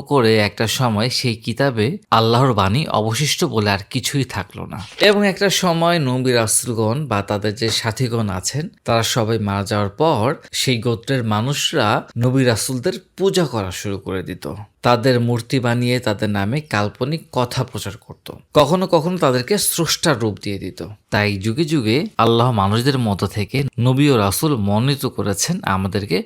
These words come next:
সঠিক রাস্তা দেখাতে। সুতরাং বুঝতেই পারছেন, মুসলিমদের বিশ্বাস হচ্ছে ইসলাম নতুন করে আসা কোনো দিন নয়, বরং আল্লাহর দেওয়া জীবন ব্যবস্থা শুরু থেকেই ছিল। একটা প্রশ্ন আসতে পারে,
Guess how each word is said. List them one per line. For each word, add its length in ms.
সঠিক 520
রাস্তা 380
দেখাতে। 420
সুতরাং 460
বুঝতেই 380
পারছেন, 600
মুসলিমদের 640
বিশ্বাস 560
হচ্ছে 380
ইসলাম 500
নতুন 440
করে 260
আসা 300
কোনো 320
দিন 400
নয়, 280
বরং 300
আল্লাহর 520
দেওয়া 300
জীবন 300
ব্যবস্থা 460
শুরু 280
থেকেই 440
ছিল। 300
একটা 320
প্রশ্ন 420
আসতে 300
পারে, 260